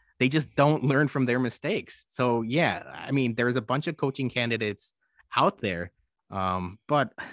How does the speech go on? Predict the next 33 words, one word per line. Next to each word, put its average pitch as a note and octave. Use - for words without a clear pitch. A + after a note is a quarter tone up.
like B2+
you E3+
said, F2
what, B2+
what D3
good D#3+
does A2+
it G#2+
do A2
us G#2
if A2
we B2
don't C3+
trust -
the A#2
people G#2+
hiring G#2
them? D2+
So A#2
it, C3
it C#3
basically, F#3+
we're, F3+
right G3+
now, G3+
we're, G3
we're E3
hoping E3
for, C3+
like, A#2
a F2+
Hail C#3
Mary B2